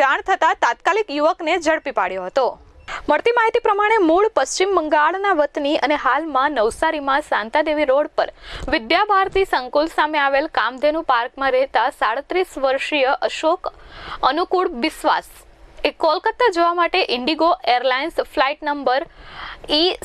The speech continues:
સેવન એઇટ ફોરમાં પંદર નંબરની સીટ બુક કરાવી હતી. તેમની ફ્લાઇટ સુરત એરપોર્ટ પરથી હતી, જેથી તે નવસારીથી સુરત આવી ગયા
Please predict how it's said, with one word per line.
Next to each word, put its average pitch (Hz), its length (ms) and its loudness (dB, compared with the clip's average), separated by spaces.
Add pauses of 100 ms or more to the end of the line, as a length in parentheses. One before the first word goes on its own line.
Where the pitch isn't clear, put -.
સેવન 349 340 2
એઇટ 453 240 -2
ફોરમાં 339 560 2
પંદર 277 320 -2
નંબરની 349 480 0
સીટ 349 260 0 (120)
બુક - 240 -4
કરાવી 175 320 -2
હતી. - 160 -2 (420)
તેમની 359 320 2
ફ્લાઇટ 381 400 0
સુરત 359 400 2
એરપોર્ટ 285 400 -2
પરથી - 260 -2
હતી, - 180 -4 (200)
જેથી - 240 -4
તે 269 160 2
નવસારીથી 320 760 0
સુરત 294 360 2
આવી 233 260 -2
ગયા 277 180 2